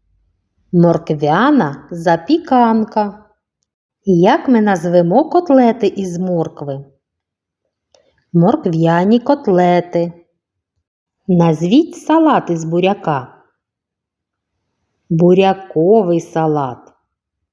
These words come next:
Назвіть страву ікра з кабачків. Кабачкова ікра. Діти, сьогодні до нас у гості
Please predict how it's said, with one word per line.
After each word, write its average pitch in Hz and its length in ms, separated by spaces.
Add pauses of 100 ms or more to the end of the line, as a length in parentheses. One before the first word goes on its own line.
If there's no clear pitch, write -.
(260)
Назвіть 226 580
страву 226 760 (840)
ікра 202 720
з 160 280
кабачків. 214 920 (1300)
Кабачкова 156 1300
ікра. 147 600 (1080)
Діти, 214 500 (240)
сьогодні 285 640
до 240 160
нас 190 340
у 190 80
гості 170 540